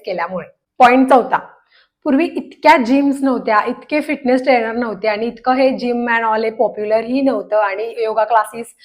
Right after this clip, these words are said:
किंवा बाहेर जाऊन काही फिटनेस वगैरे अशा काही गोष्टी अव्हेलेबल नव्हत्या. So आपण घरीच राहून फिट राहू शकतो का? व्यायामासाठी जिमला जायची अजिबात गरज नाही. तुम्ही चालायला जाऊ शकता, सायकलिंग करू शकता, घरीच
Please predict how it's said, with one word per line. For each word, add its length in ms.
किंवा 360
बाहेर 380
जाऊन 260
काही 220
फिटनेस 460
वगैरे 240
अशा 240
काही 280
गोष्टी 300
अव्हेलेबल 540
नव्हत्या. 420
So 60
आपण 280
घरीच 360
राहून 240
फिट 280
राहू 280
शकतो 400
का? 200
व्यायामासाठी 800
जिमला 400
जायची 400
अजिबात 360
गरज 280
नाही. 280
तुम्ही 380
चालायला 460
जाऊ 200
शकता, 420
सायकलिंग 520
करू 180
शकता, 580
घरीच 340